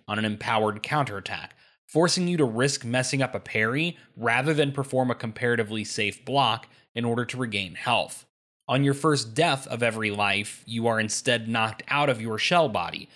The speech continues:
and given an opportunity to scramble around the enemies surrounding you in order to re-enter it at full health, giving you a sort of second wind mechanic. One of my favorite parts of Mortal Shell's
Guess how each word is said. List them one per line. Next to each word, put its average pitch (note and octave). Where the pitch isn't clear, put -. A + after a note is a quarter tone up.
and A#2+
given C#3
an D#3+
opportunity D3+
to G#2+
scramble C3+
around C#3
the B2
enemies B2
surrounding A2
you G2+
in G#2+
order A2
to G#2+
re-enter A#2
it G#2
at -
full G#2
health, F#2
giving E3+
you D#3+
a A#2+
sort C#3
of G#2+
second B2
wind B2
mechanic. E2+
One C#3+
of E3
my C#3+
favorite D3
parts C#3
of A#2
Mortal C3
Shell's A#2